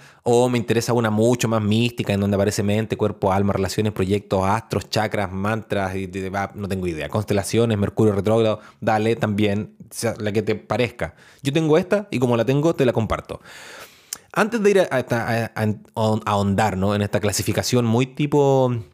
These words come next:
Maricondo de la vida personal, una, una vuelta chiquitita, una vuelta filosófica chiquitita para dar un poco de contexto. Porque, obviamente, esto no es una cuestión que se me haya ocurrido a mí, ni a la gente que estudia el desarrollo personal durante los últimos cincuenta años, donde, donde las ciencias sociales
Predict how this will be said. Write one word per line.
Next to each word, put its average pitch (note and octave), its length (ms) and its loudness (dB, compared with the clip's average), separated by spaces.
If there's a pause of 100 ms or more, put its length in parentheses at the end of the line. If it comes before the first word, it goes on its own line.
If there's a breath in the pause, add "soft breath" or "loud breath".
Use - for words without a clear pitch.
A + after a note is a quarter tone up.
(140)
Maricondo B2+ 760 0
de B2 140 0
la A#2+ 100 4
vida C3 180 4
personal, B2+ 560 0 (440 loud breath)
una, C#3 280 0
una C#3+ 160 2
vuelta D#3 260 2
chiquitita, D#3 600 -2
una D3+ 140 0
vuelta D#3 220 0
filosófica C#3+ 440 2
chiquitita B2 600 0
para D3 140 2
dar C3 120 4
un C#3 100 0
poco D#3 180 2
de D#3+ 60 2
contexto. - 580 -4 (960)
Porque, A2 600 2
obviamente, G#2+ 640 2
esto - 120 -2
no G2 80 2
es - 20 4
una G2+ 80 2
cuestión G2+ 240 0
que G2+ 80 -2
se G#2 60 -2
me G#2 80 2
haya G#2 80 2
ocurrido G#2 380 4
a G#2+ 40 4
mí, B2 240 2
ni A#2+ 80 0
a G#2 40 2
la G2 80 2
gente G#2 300 0
que G#2 80 2
estudia A2 460 4
el G#2 80 0
desarrollo G#2 360 0
personal G#2+ 500 -2
durante G#2 280 0
los G2+ 80 4
últimos G#2 280 0
cincuenta G#2+ 460 0
años, A2 280 2
donde, A2 220 2
donde G#2 200 2
las G2+ 100 2
ciencias B2+ 220 -2
sociales A2 460 0